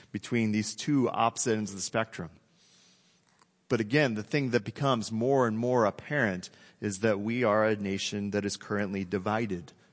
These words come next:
politically, which is also ironic given that one of the main purposes of government originally,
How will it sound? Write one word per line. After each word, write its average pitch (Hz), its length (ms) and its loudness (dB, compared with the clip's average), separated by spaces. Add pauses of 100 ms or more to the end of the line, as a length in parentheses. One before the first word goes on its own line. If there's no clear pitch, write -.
(160)
politically, 90 640 -4 (880)
which - 160 -2
is 127 100 0
also 139 300 4
ironic 98 540 2
given 123 240 -2
that 120 200 0 (140)
one 139 240 0
of 131 120 0
the 127 60 -4
main 139 280 -2
purposes 135 540 -4
of 113 100 -4
government 110 480 -2
originally, 113 640 -2